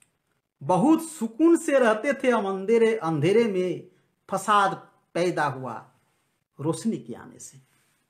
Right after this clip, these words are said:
और एक शेर है, "गुलामी को बरकत समझने लगे, असीरों को ऐसी रिहाई न दे।"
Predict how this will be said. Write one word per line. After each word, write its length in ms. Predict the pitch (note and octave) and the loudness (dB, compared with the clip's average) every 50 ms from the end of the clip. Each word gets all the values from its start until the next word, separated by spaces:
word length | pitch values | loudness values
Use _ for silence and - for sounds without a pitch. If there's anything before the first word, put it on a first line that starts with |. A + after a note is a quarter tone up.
| _ _ _ _ _ _ _ _ _ _ _ _ _ _ _ _ _ _ _ _ _ _ _ _ _ _ _ _ _ _ _ _ _ _ _ _ _ _ _ _ _ _ _ _ _ C3 D#3 | _ _ _ _ _ _ _ _ _ _ _ _ _ _ _ _ _ _ _ _ _ _ _ _ _ _ _ _ _ _ _ _ _ _ _ _ _ _ _ _ _ _ _ _ _ -8 -4
और 140 | E3+ F3+ | -2 -2
एक 100 | F3+ E3+ | -2 -4
शेर 240 | - - F3+ F3 D3 | -6 -6 -6 -6 -4
है, 300 | B2 A2+ A#2 - - _ _ _ _ _ _ _ _ _ _ _ _ _ - | -6 -8 -10 -14 -18 _ _ _ _ _ _ _ _ _ _ _ _ _ -14
"गुलामी 540 | C3 D3 E3 F3 F3 F3 F3+ G3+ B3+ D4 C4+ | -4 2 4 4 6 4 4 4 4 2 2
को 240 | - - A3+ G#3 E3+ | 0 0 2 2 2
बरकत 520 | C3+ C3+ D#3+ F3+ F#3+ - - G3 F3+ - - | 2 0 -2 -2 -2 -4 -4 -6 -6 -6 -12
समझने 560 | - - D#3+ D3+ C#3+ D3 D3 D3 C#3+ C#3 C3+ | -14 -12 -8 -6 -6 -6 -6 -6 -8 -6 -6
लगे, 460 | B2 B2 A#2+ A2+ A#2+ A#2+ A#2 A2 F#2 - _ _ _ _ _ _ _ _ _ _ _ _ _ _ _ _ _ _ _ - | -6 -8 -10 -8 -8 -10 -10 -10 -14 -18 _ _ _ _ _ _ _ _ _ _ _ _ _ _ _ _ _ _ _ -10
असीरों 480 | C#3 C3+ - E3 D3+ D3 F3 G#3 G#3+ F#3 | -10 -10 -10 -12 -8 -6 -6 -6 -6 -8
को 360 | - - C3 B2+ - - _ - | -10 -12 -14 -14 -14 -16 _ -2
ऐसी 480 | E3 E3+ D3+ C3 - - A3+ G3 D3+ | -2 -2 -2 -2 -8 -10 -10 -10 -10
रिहाई 340 | B2 B2 A#2 G#2+ G2+ A2 A2+ | -12 -14 -14 -16 -18 -20 -20
न 320 | - - G#2 - - G#2 _ | -20 -20 -20 -20 -20 -20 _
दे।" 140 | _ C3+ _ | _ -20 _